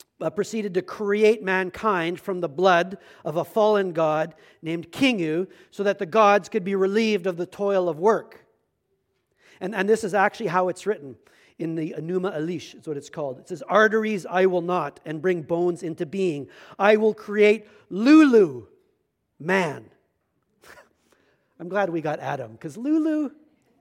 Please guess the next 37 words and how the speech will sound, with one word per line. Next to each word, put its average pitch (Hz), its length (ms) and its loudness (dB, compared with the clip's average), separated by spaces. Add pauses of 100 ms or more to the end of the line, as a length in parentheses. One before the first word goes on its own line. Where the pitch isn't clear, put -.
(1080)
I'm 139 80 -20
going 151 160 -16
to 135 60 -20
have 139 100 -12
that 135 100 -12
ring. 135 280 -14 (640)
"I 208 80 4
will 269 120 2
create 269 260 -2
Lulu, 240 420 4
man 185 420 2
be 165 160 -6
his 175 160 -2
name. 175 280 -2
I 214 100 6
will 240 220 4 (160)
form 226 280 0
Lulu, 220 480 0
man. 180 460 0 (240)
Let 220 160 4
him 285 140 2
be 269 100 2
burdened 202 540 4
with 185 120 -2
the 202 80 -6
toil 185 340 0
of 156 100 -2
the 160 60 -8
gods, 139 600 -6 (160)
that 165 120 -6
they 208 120 4
may, 202 240 2 (140)
that 185 180 -4
they 214 120 4
may 196 140 0
freely 247 420 -8
breathe." 175 420 -10